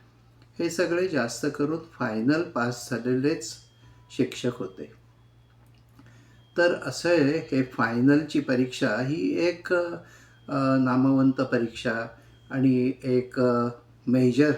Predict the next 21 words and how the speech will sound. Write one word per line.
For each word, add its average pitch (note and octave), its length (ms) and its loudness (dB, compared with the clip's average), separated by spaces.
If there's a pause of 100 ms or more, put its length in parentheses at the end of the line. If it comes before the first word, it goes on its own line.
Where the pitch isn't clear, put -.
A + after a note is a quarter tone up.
हर्डल B2 540 2 (640)
किंवा B2+ 300 6
माइलस्टोन C#3 1080 2 (800)
असं C#3+ 260 0
समजलं C3 560 4
जात G#2+ 320 -2
असे - 240 -6
की - 140 -8
फायनल B2+ 480 2
परीक्षा A#2+ 420 -2
पास A2 320 -4
झाला A2+ 200 -2
म्हणजे C#3+ 200 -4
काहीतरी C#3 480 -2
अचिव्हमेंट A#2+ 600 0
आहे. - 360 -18 (680)
आणि F#3+ 640 0
शाळांनासुद्धा, E3 800 -2
प्राथमिक D3 480 0
शाळांनासुद्धा D3 840 -2 (480)
असं C3+ 500 -2